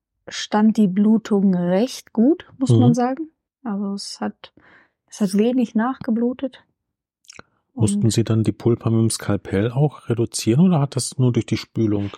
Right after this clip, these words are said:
Speaker 1: Nein, ich hab ja die,
Speaker 2: Sie
Speaker 1: äh, ich hab ja eine scharfe Kanüle an der Spüllösung.
Speaker 2: Mhm.
Speaker 1: Und ich hab
Speaker 2: Wie ein Skalpell
Speaker 1: bisschen,
Speaker 2: benutzt.
Speaker 1: genau, ich
Speaker 2: Ja.
Speaker 1: hab bisschen drüber gestrichen,
Speaker 2: Genau, das ist ja
Speaker 1: sozusagen.
Speaker 2: schlau. Ja.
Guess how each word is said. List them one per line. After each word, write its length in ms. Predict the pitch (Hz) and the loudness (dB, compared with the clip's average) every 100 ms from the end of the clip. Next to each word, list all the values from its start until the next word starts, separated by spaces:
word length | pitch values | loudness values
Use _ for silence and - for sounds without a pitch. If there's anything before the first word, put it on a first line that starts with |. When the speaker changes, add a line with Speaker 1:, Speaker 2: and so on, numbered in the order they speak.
| - | -6
Speaker 1:
Nein, 180 | 226 226 | 0 2
ich 140 | 214 | 2
hab 120 | 233 | -2
ja 160 | 233 214 | 0 0
die, 100 | 202 | 2
Speaker 2:
Sie 160 | 214 208 | 2 2
Speaker 1:
äh, 380 | 185 202 208 | 0 0 -2
ich 140 | 202 - | -2 -6
hab 140 | 208 | -6
ja 80 | 208 | -4
eine 160 | 202 202 | -2 -4
scharfe 340 | - 214 - | -2 -4 -4
Kanüle 440 | - 202 208 220 | -4 -2 0 -2
an 140 | 208 208 | -4 -6
der 100 | 202 | -8
Spüllösung. 680 | - 233 226 226 226 247 240 | -10 -8 -6 -6 -4 -6 -2
Speaker 2:
Mhm. 260 | 123 135 190 - _ _ _ | 2 2 0 -6 _ _ _
Speaker 1:
Und 160 | 214 196 | -6 -4
ich 220 | 202 - | -6 -4
hab 260 | 202 - - - | -6 -6 -6 0
Speaker 2:
Wie 80 | |
ein 60 | 110 | 0
Skalpell 340 | - 104 - 101 | 0 -2 0 0
Speaker 1:
bisschen, 260 | 226 95 220 | 2 4 2
Speaker 2:
benutzt. 120 | - | 2
Speaker 1:
genau, 280 | 202 202 196 | 0 2 2
ich 100 | 202 | 2
Speaker 2:
Ja. 100 | - | 0
Speaker 1:
hab 120 | 196 - | 0 -4
bisschen 280 | 214 196 | -2 0
drüber 260 | 185 208 196 | 0 0 0
gestrichen, 680 | 185 - - 202 202 214 202 - - | -2 -6 -4 -4 0 0 0 -2 0
Speaker 2:
Genau, 180 | 120 104 | 2 2
das 200 | 95 101 | 0 0
ist 140 | 95 | 0
ja 80 | 95 | 0
Speaker 1:
sozusagen. 20 | |
Speaker 2:
schlau. 340 | 101 - 90 92 _ _ | -2 -4 -6 -6 _ _
Ja. 240 | 104 95 | -6 -6